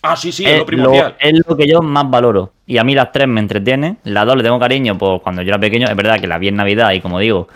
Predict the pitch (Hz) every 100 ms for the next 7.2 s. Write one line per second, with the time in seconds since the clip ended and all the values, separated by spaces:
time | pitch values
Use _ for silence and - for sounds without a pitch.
0 | - _ _ - 107 107 104 120 104 98
1 | 95 92 95 101 98 98 101 104 101 101
2 | 101 98 - 117 127 170 - - _ _
3 | _ _ _ _ - - - 120 110 107
4 | 101 101 98 104 95 98 95 98 - 139
5 | 151 151 104 95 107 110 123 - _ _
6 | - _ 107 104 120 - 202 - _ -
7 | 123 175